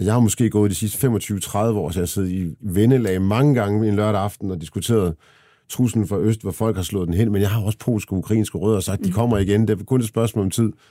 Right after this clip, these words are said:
Speaker 1: Det, den, øh, det behøver jeg ikke gøre længere.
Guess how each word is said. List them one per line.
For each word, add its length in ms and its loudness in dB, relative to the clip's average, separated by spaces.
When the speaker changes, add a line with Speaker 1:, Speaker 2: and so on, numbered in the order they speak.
Speaker 1:
Det, 80 -2
den, 220 6
øh, 300 4
det 60 2
behøver 200 6
jeg 40 4
ikke 100 0
gøre 140 -2
længere. 240 -6